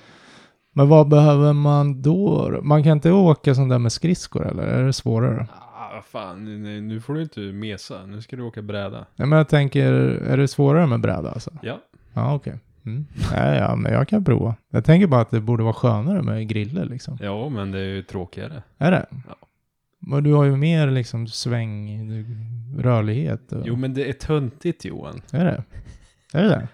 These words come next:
Speaker 1: Ja,
Speaker 2: Ja.
Speaker 1: jag har ingen aning.
Speaker 2: Ja, ja, men jag är ju i branschen, så att jag vet ju.
Speaker 1: Mm.
Speaker 2: Nej, men det är klart du ska få testa med skridskor om du vill, men, eh, jag tror att du skulle tycka det är roligare, eh, med bräda.
Speaker 1: Ja, ja. Ja, jag har som sagt ingen jävla aning.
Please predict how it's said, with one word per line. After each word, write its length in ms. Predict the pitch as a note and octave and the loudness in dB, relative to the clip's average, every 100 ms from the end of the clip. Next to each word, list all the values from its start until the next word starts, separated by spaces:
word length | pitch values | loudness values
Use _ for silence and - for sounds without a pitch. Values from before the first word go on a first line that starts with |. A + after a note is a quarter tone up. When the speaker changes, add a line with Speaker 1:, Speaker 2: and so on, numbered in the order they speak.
| _ | _
Speaker 1:
Ja, 80 | G#2+ | -2
Speaker 2:
Ja. 100 | A2 | 2
Speaker 1:
jag 80 | C3 | 2
har 160 | G#3 | 4
ingen 240 | D#3+ - - | 2 0 -4
aning. 140 | A#2+ | -6
Speaker 2:
Ja, 160 | G3+ B2+ | -6 -8
ja, 120 | A#2 | -6
men 140 | C3+ C#3+ | -4 -2
jag 220 | E3+ F#3+ | -2 -2
är 60 | D#3 | -2
ju 160 | F3+ | -2
i 40 | E3+ | 0
branschen, 500 | D#3 C3 A#2+ D3+ - | 0 -2 -4 -10 -10
så 100 | G2+ | -14
att 140 | - | -12
jag 100 | C3 | -10
vet 260 | C#3+ - F#3+ | -8 -10 -14
ju. 40 | G#2+ _ - | -18 _ -8
Speaker 1:
Mm. 240 | A#2 D#3 B2 B2+ C3 _ _ _ _ - | -4 -4 -4 -6 -10 _ _ _ _ -10
Speaker 2:
Nej, 120 | F#2+ | -6
men 100 | G#2+ | -4
det 60 | |
är 40 | A2+ | -2
klart 180 | C#3 A#2 | -2 -4
du 60 | |
ska 160 | - G2+ | -6 -10
få 80 | A2 | -8
testa 460 | A#2 - B2+ A#2 | -10 -8 -8 -8
med 440 | G#2+ G#2 G2+ G2+ F#2+ | -6 -6 -6 -6 -8
skridskor 340 | G#2+ - D3 | -10 -8 -8
om 80 | C3 | -6
du 60 | G2+ | -8
vill, 160 | F2+ | -8
men, 320 | G2 G2+ G2+ | -8 -8 -8
eh, 420 | G2+ G2 F#2+ F#2+ F#2 | -8 -8 -8 -10 -12
jag 200 | - A2 | -14 -12
tror 120 | - C3+ | -8 -8
att 80 | |
du 80 | A2+ | -8
skulle 180 | - G#2+ | -14 -12
tycka 220 | G2 G2+ | -12 -10
det 60 | F#2+ | -8
är 40 | |
roligare, 520 | G2+ F#2+ F2 F2+ G#2+ G#2+ _ - | -6 -8 -8 -10 -10 -14 _ -18
eh, 200 | A2 G2+ | -14 -12
med 240 | G2 F#2+ F#2 | -12 -12 -12
bräda. 300 | F#2 G2 - - | -12 -14 -16 -10
Speaker 1:
Ja, 280 | A2+ C3+ C3+ | -8 -6 -6
ja. 140 | C#3 - _ _ _ | -10 -14 _ _ _
Ja, 200 | - G#2+ | -8 -6
jag 100 | A#2 | -4
har 160 | D3+ D#3 | -4 -4
som 220 | - A#2 | -6 -8
sagt 220 | A2+ G#2 G#2+ | -8 -10 -10
ingen 300 | A2+ G2+ G2+ | -8 -6 -6
jävla 320 | G2+ G#2 G2+ | -6 -4 -6
aning. 280 | G#2+ D3 - | -4 -6 -8